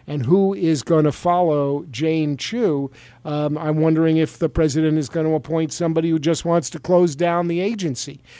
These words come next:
Um, and so I've been thinking about, well, if that happens, do I stay? Do I go? Do I stay and fight the good fight with whoever that is? Do I, do I, uh, take the pitched battle on, or do I, uh, gracefully retire? It's, uh,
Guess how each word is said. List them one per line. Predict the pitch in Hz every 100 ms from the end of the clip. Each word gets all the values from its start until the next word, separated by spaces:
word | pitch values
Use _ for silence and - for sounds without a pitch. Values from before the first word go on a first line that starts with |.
| - - -
Um, | 170 165 139 139 -
and | 156 151
so | - 175
I've | 151 180
been | 170
thinking | 127 175 160
about, | 160 165 165
well, | 160 156
if | 143
that | 170 208
happens, | 175 147 147 180 165
do | 143 156
I | 131
stay? | - - 160 170
Do | 190 147
I | 135
go? | 123 147 156 190
Do | 160
I | 135 131 - -
stay | - - 202 175
and | 170 139
fight | - 175 180
the | -
good | 143 175 156
fight | - 175 170 202 - - -
with | 160 170
whoever | 143 156 151 143
that | 139 147 147
is? | 151 180 220 156
Do | 135 143
I, | 135 135 123 - - _
do | - 156
I, | 143 139 135
uh, | 135 127 -
take | 196 190
the | - 156
pitched | 180 170 - 127
battle | 175 165 165 165
on, | 151 165 196 202
or | 170 156
do | 139 160
I, | 151 151 151
uh, | 156 151 143 _
gracefully | 143 165 175 180 - 180 180 180
retire? | 165 160 - 170 233 226 -
It's, | 127 - 170
uh, | 160